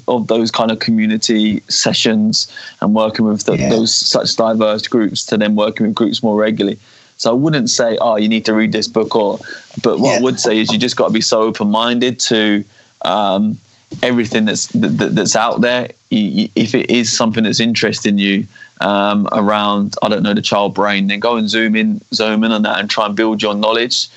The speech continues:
Speaker 1: so that you can impact things. If it is around interventions, there, there's, there's so many things now, whether it be on social media or,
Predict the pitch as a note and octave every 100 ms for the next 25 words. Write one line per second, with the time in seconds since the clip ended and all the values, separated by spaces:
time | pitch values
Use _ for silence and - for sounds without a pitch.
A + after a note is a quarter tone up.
0 | - - - G#2 F2+ A2 - G#2+ A2 G2+
1 | G#2+ A2 A2 - A#2 A2 A2+ - A#2 A2
2 | A2 G#2+ G#2+ G#2 G2+ G#2 G#2+ G#2 F#2+ F#2
3 | - - - - - - _ A2 G#2 A#2
4 | A2+ A2+ A2 - B2+ A#2 G#2+ G#2 A2 A2
5 | G#2 G2+ G2 G2 G2+ G2+ A2 G2+ G2+ G#2
6 | A2 G#2+ G#2+ G2+ G2+ G2+ G#2 G2+ G2 G2+
7 | G2 F#2 F2 F2 -